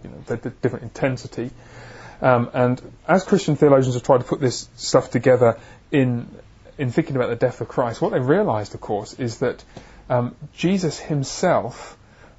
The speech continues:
by his character as the incarnate Son of God, is of infinite personal dignity. So for him to suffer at all, in any way,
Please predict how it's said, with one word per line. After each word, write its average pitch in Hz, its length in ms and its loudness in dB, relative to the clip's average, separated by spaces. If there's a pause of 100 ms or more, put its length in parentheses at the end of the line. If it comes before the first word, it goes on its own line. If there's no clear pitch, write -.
(140)
by 165 240 6
his 156 220 -2
character 139 540 -4
as 120 120 -4
the 131 140 -2
incarnate 127 560 -2
Son 127 220 -4
of 110 140 -8
God, 107 420 -2
is 127 180 -6
of 127 160 0 (100)
infinite 131 600 -2 (200)
personal 120 720 -4
dignity. 139 540 -4 (680)
So 180 180 2
for 175 100 0
him 240 320 2
to 175 100 -6
suffer - 440 -2
at 170 280 -6
all, 160 480 2 (500)
in 160 140 4
any 196 260 4
way, 123 480 -2